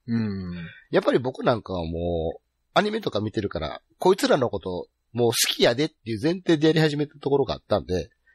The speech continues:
Speaker 1: うん。
Speaker 2: 壁は結構取っ払えるの早かったんですけど、
Speaker 1: うん。
Speaker 2: あの、俯瞰的に見たらだいぶ変な奴らですから。
Speaker 1: まあ、そうですね。確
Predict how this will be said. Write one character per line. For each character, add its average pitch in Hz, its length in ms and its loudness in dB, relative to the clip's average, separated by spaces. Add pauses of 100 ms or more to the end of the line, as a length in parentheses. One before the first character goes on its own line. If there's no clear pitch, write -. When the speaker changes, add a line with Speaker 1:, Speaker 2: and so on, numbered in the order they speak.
Speaker 1:
う 156 100 0
ん。 131 460 -4
Speaker 2:
壁 240 240 4
は 220 80 2
結 208 180 2
構 113 140 2
取 113 120 -4
っ - 40 -8
払 120 220 6
え - 20 0
る 113 60 -2
の 87 60 -6
早 127 200 2
か 92 60 -2
っ 80 60 -12
た - 140 -8
ん 71 60 -8
で 65 60 -14
す - 60 -14
け 69 100 -12
ど、 82 200 -4 (240)
Speaker 1:
う 135 80 -8
ん。 113 320 -8 (320)
Speaker 2:
あ 113 100 2
の、 110 60 0
俯 - 120 -8
瞰 156 200 6
的 196 140 -4
に 202 100 -4
見 247 120 -4
た - 100 -2
ら 113 80 0
だ 185 160 6
い 254 80 2
ぶ 247 260 -6 (100)
変 139 140 -2
な 147 100 2
奴 95 200 -4
ら 87 80 -4
で 78 80 -8
す - 60 -10
か 80 100 -6
ら。 82 80 -2
Speaker 1:
ま 82 80 -6
あ、 92 60 -16 (840)
そ - 260 -4
う 165 60 2
で 123 60 -2
す - 160 -10
ね。 123 100 -4
確 165 280 -4